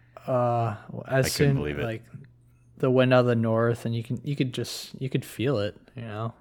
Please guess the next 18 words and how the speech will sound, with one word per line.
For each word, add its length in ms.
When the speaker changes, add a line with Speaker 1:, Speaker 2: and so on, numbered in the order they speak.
Speaker 1:
it's 140
just, 260
Speaker 2:
Yeah. 140
Speaker 1:
it's 160
good. 360
Leaves 300
are 80
starting 320
to 80
fall. 560
So 80
I 160
feel 140
like 80
such 220
an 80
old 220
man. 560